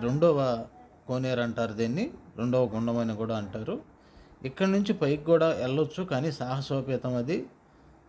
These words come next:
మామూలుగా సామాన్యులు వెళ్ళలేరండి, ధైర్య సాహసాలు గల్లోళ్ళు వెళ్తారు. ఇక్కడైతే ఒక సెల-,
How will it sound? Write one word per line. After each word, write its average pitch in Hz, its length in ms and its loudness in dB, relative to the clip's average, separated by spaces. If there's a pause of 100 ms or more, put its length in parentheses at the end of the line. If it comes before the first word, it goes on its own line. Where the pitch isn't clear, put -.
(120)
మామూలుగా 123 480 2 (640)
సామాన్యులు 123 520 0
వెళ్ళలేరండి, 120 560 0 (960)
ధైర్య 117 280 0
సాహసాలు 120 520 0
గల్లోళ్ళు 117 380 0
వెళ్తారు. 117 360 -2 (760)
ఇక్కడైతే 165 480 2 (200)
ఒక 131 120 -4 (640)
సెల-, 120 380 0